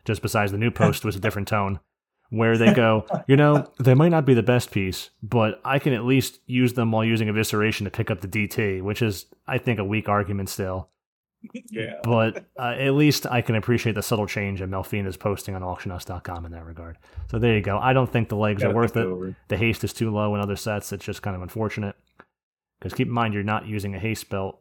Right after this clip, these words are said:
Speaker 1: You're using that dual wield belt 'cause that's the best slot it fits in.
Speaker 2: As, as a garbage thief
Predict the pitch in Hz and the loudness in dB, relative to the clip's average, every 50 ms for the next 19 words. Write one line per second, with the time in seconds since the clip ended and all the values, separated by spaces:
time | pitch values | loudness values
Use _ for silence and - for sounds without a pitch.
0 | _ _ - 104 95 95 98 95 87 101 95 92 92 92 92 92 98 104 101 95 | _ _ -12 -10 -8 -8 -8 -8 -8 -8 -10 -10 -10 -10 -10 -8 -8 -6 -6 -6
1 | 92 90 85 95 87 87 90 - _ _ - - 90 90 87 - - - 90 90 | -8 -8 -10 -10 -10 -10 -12 -14 _ _ -16 -14 -12 -12 -14 -14 -16 -14 -14 -12
2 | 87 - - 90 92 - - - 165 165 95 92 92 - - - - - - _ | -12 -10 -8 -6 -6 -6 -4 -4 -4 -4 -4 -4 -6 -6 -8 -8 -10 -14 -18 _
3 | _ _ _ _ _ _ _ _ _ - 143 139 135 151 147 131 110 107 123 117 | _ _ _ _ _ _ _ _ _ -4 -2 -2 -2 -2 -4 -6 -4 -2 -2 -2
4 | 127 143 143 - 135 - - - - - 113 107 110 139 143 - - - - _ | -2 -2 -4 -6 -8 -10 -10 -12 -10 -4 -2 -2 -2 -2 -4 -8 -12 -18 -20 _